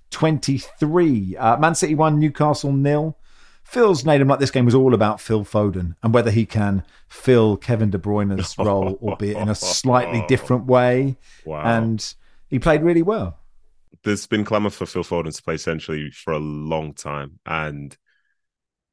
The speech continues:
Speaker 2: it's good to see him doing it. I think he tried to do it in the midweek game in the Super Cup, and it wasn't really to any avail. And I think it depends on the nature of the team that you play against.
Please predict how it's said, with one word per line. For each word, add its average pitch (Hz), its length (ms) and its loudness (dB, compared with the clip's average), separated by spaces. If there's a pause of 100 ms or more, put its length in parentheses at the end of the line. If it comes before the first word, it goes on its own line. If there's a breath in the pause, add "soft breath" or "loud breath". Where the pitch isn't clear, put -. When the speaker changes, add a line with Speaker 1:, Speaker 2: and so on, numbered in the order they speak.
(640)
Speaker 2:
it's - 240 -4
good - 320 -4
to - 80 -12
see - 180 -6
him 87 140 -4
doing 90 240 -4
it. 107 140 -8
I 87 60 -12
think 104 180 -8
he 98 80 -8
tried 95 260 -2
to 92 100 -12
do 90 140 -2
it 85 100 -6
in 87 240 -6
the 85 60 -6
midweek 85 440 -4
game 80 320 -6
in 80 100 -6
the 78 80 -8
Super - 360 -8
Cup, 76 300 -12
and 76 80 -8
it 64 80 -12
wasn't 80 500 -6
really 82 260 -4
to - 180 -10
any 78 180 -6
avail. 80 440 -8
And 82 140 -12
I 80 60 -14
think 98 160 -6
it 78 80 -8
depends 92 380 -6
on 85 100 -4
the 82 60 -6
nature 85 300 -6
of 71 60 -10
the 78 80 -10
team 82 240 -8
that 67 80 -10
you 69 80 -12
play 78 280 -6
against. 82 440 -12